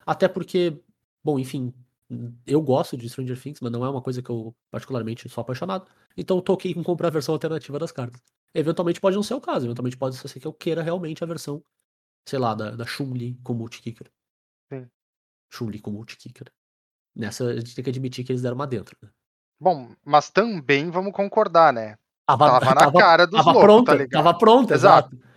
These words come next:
Speaker 2: Tipo,
Speaker 1: Tava na cara deles também devolver os wildcard pros brother, né?
Speaker 2: Ah, Zé, não tava não, Zé. É muito diferente uma coisa da outra.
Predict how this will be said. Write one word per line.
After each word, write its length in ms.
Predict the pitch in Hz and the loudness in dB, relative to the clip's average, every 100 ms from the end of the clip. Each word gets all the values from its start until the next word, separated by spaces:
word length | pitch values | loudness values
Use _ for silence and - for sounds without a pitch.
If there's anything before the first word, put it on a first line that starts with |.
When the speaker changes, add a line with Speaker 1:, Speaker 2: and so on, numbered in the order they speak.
| _ | _
Speaker 2:
Tipo, 440 | - - - 127 _ _ _ _ _ _ | -8 -8 -8 -14 _ _ _ _ _ _
Speaker 1:
Tava 240 | - 143 151 | -2 0 2
na 140 | 160 | 0
cara 280 | - 156 165 | 4 4 4
deles 340 | 147 151 160 | 2 0 0
também 240 | - 165 170 | -2 -2 0
devolver 360 | 170 175 165 | 0 0 0
os 120 | 180 180 | 0 2
wildcard 460 | 185 - 190 180 185 | -2 0 -2 0 -2
pros 140 | 202 | -2
brother, 440 | 220 220 170 139 | 4 6 6 2
né? 240 | 117 104 - _ _ _ _ 185 165 151 139 _ _ _ _ _ _ _ - - - _ _ | -2 -8 -14 _ _ _ _ -18 -18 _ _ _ _ _ _ _ _ _ -20 -18 -18 _ _
Speaker 2:
Ah, 260 | - 185 151 156 - 262 170 | -8 -6 -4 -6 4 4 4
Zé, 300 | - 151 151 | 4 4 6
não 340 | 185 180 208 202 | 4 4 2 6
tava 380 | 220 240 196 214 | 8 8 8 2
não, 340 | 202 233 196 | 2 -2 -4
Zé. 300 | 131 143 143 | -2 2 2
É 40 | |
muito 240 | 175 226 - | 0 -6 -8
diferente 360 | - 208 196 | -4 -4 -2
uma 60 | 185 | -6
coisa 180 | 180 151 | -6 -2
da 120 | 160 | 0
outra. 380 | 160 151 - | 2 0 -4